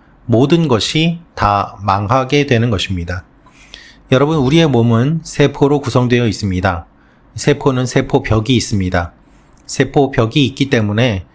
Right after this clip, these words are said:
세포가 존재할 수 있고 이 세포들이 모여서 우리의 몸을 구성합니다.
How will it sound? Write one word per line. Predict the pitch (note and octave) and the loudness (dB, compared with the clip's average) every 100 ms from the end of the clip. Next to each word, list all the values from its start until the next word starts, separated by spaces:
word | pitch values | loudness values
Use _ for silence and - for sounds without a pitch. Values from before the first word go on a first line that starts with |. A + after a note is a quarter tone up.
| _ | _
세포가 | - C#3+ C#3 C#3+ C3+ | -4 -2 0 0 0
존재할 | C3 A#2 A2+ B2 A2 | 0 0 2 2 0
수 | - | -2
있고 | F#2 - C#3 E3+ - _ _ _ | -4 0 0 0 -6 _ _ _
이 | D3 | -2
세포들이 | D#3 F3 - D#3+ D3+ D3+ | 0 0 0 0 0 2
모여서 | G#2+ G2+ F#2+ B2 A2 | 2 2 0 -2 -2
우리의 | A2 C3 C#3 | -2 2 2
몸을 | A2 G2+ B2+ C#3+ | 2 2 2 0
구성합니다. | - B2+ A#2 F#2 E2+ E2+ | -2 0 0 -2 -4 -10